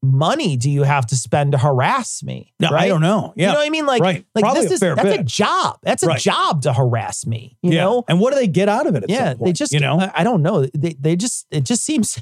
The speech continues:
Speaker 1: <clears throat> first off, it seems mean for
Speaker 2: Well, yeah.
Speaker 1: no reason.
Speaker 2: It is.
Speaker 1: And
Speaker 2: It is.
Speaker 1: then, and then it,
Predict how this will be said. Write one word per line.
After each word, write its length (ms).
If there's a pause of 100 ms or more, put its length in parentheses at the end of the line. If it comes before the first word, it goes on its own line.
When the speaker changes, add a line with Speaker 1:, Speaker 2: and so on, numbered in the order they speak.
Speaker 1:
<clears throat> 180
first 240
off, 120
it 80
seems 440
mean 580 (680)
for 80
Speaker 2:
Well, 80
yeah. 140
Speaker 1:
no 140
reason. 500
Speaker 2:
It 80
is. 380
Speaker 1:
And 140
Speaker 2:
It 20
is. 40
Speaker 1:
then, 460 (140)
and 180
then 120
it, 100